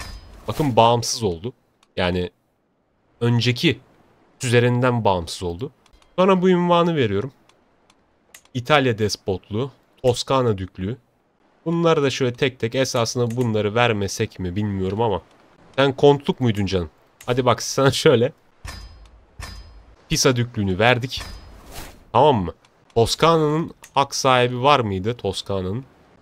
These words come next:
Oğlumuza verebiliriz aslında. Prens Idiotos'a verdik. Hadi bakayım. Toskana düklüğü.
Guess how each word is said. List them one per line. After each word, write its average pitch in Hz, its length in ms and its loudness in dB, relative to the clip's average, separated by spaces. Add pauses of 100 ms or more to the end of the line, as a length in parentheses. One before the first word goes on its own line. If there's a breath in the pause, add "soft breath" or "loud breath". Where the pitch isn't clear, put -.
Oğlumuza 165 600 4
verebiliriz 190 500 2
aslında. 101 540 -4 (440)
Prens 139 260 4
Idiotos'a 131 720 0
verdik. 110 420 -2
Hadi 110 240 2
bakayım. - 280 -6 (420)
Toskana 120 520 2
düklüğü. 98 320 -6